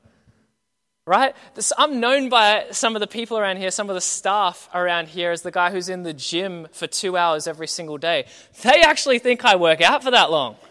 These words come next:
How hilarious is that? I'm done after, like, fifteen minutes. The rest of the time is God telling me how to be a better husband and not get annoyed at other people so easily, right?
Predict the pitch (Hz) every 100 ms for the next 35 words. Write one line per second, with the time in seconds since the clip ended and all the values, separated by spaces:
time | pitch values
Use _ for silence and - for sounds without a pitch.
0 | _ _ - - - - - _ _ 302
1 | 320 262 285 285 269 262 180 160 262 320
2 | - - _ _ _ _ _ - 302 165
3 | 196 311 240 196 185 165 - 220 - 214
4 | 165 196 285 165 - 208 277 - 302 208
5 | 220 214 202 180 160 165 196 220 - 226
6 | 214 214 202 190 190 190 180 185 247 190
7 | 180 190 175 208 214 208 170 196 311 214
8 | 175 170 165 151 143 156 139 131 131 113
9 | 107 127 202 277